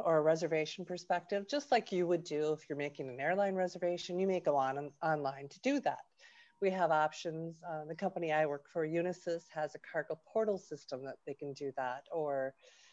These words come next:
uh, freight forwarders or manufacturers can send messages into the airlines. So that doesn't require any sort of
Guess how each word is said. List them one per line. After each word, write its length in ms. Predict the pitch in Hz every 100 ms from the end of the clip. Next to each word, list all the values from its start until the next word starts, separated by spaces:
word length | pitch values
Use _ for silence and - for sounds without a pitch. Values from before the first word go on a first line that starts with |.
| _ -
uh, 220 | 151 135 -
freight 280 | 190 180 -
forwarders 640 | 185 180 175 170 156 151 -
or 220 | 165 156
manufacturers 760 | 160 160 156 160 156 - 156 -
can 160 | 180 170
send 220 | 180 165
messages 500 | 165 160 156 156 240
into 320 | 269 311 170
the 140 | 156
airlines. 760 | 143 135 135 131 147 120 123 _ _
So 180 | 214
that 200 | 196 277
doesn't 260 | 277 254 196
require 680 | 185 185 - 180 165 151 139
any 280 | 160 160 156
sort 380 | - - 151 147
of 300 | 147 143